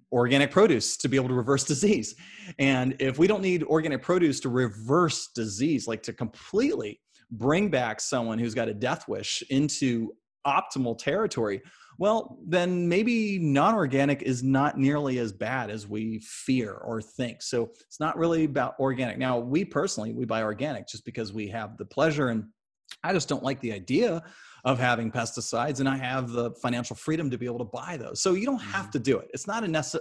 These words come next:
Speaker 1: necessity. We've been able to do amazing without organic food. So that's good. When you compare, though, a pesticide-ridden bag of spinach or kale to an organic, uh, hunk of beef,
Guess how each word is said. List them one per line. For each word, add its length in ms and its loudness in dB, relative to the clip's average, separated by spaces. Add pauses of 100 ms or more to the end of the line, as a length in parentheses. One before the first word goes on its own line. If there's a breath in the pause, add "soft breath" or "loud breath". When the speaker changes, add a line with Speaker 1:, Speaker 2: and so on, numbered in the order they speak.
Speaker 1:
necessity. 680 -2 (220 loud breath)
We've 200 6
been 120 2
able 200 0
to 80 -2
do 180 0
amazing 560 -2
without 380 -4
organic 420 -6
food. 240 -14
So 100 -10
that's 220 -4
good. 220 -10 (800 loud breath)
When 140 0
you 80 2
compare, 560 -2
though, 400 -6 (420 soft breath)
a 80 4
pesticide-ridden 1400 0 (580)
bag 380 4
of 80 -2
spinach 580 0
or 100 2
kale 680 -6 (400 soft breath)
to 360 4
an 180 0 (180)
organic, 840 0 (320)
uh, 320 -8 (280)
hunk 240 0
of 140 -2
beef, 420 2